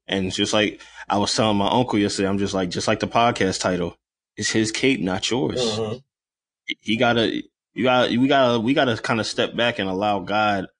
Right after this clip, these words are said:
Speaker 1: to do what only he can do. Then we, we have limitations. As crazy as that may seem, may sound to somebody, we have limitations. We can't do everything, you know? Um, and there's gonna be t-, points in time where,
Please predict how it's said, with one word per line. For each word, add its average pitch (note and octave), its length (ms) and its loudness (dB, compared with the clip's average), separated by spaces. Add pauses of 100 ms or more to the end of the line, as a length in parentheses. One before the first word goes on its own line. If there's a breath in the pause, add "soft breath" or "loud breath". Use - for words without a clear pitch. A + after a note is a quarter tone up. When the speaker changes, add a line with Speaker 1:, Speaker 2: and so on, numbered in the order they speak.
(220)
Speaker 1:
to A2 100 -6
do G#2+ 160 0
what G2+ 160 0
only G#2 280 0
he A2 160 -2
can F#2+ 180 -4
do. F#2 240 -8 (500)
Then A#2+ 160 0
we, B2 200 2
we A#2+ 180 0
have B2 220 2
limitations. G#2 680 0
As F#2 100 -4
crazy A2+ 380 2
as G2+ 60 0
that G#2 120 0
may G2 160 0
seem, A#2+ 300 -2
may G#2 120 0
sound G#2+ 360 0
to G2 180 -2
somebody, F#2 600 -2 (520)
we A#2+ 220 2
have B2 300 2
limitations. - 920 -2 (440)
We F#2+ 100 -4
can't B2 280 0
do A2 160 2
everything, G#2+ 500 0 (500)
you G2 140 -2
know? F#2+ 300 0 (380)
Um, F#2+ 520 -2 (920)
and G2+ 520 2 (500)
there's A2+ 220 0
gonna A#2+ 160 4
be A2+ 100 4
t-, A2+ 160 0
points A#2+ 340 0
in G2+ 100 2
time A#2 420 4
where, G2 380 0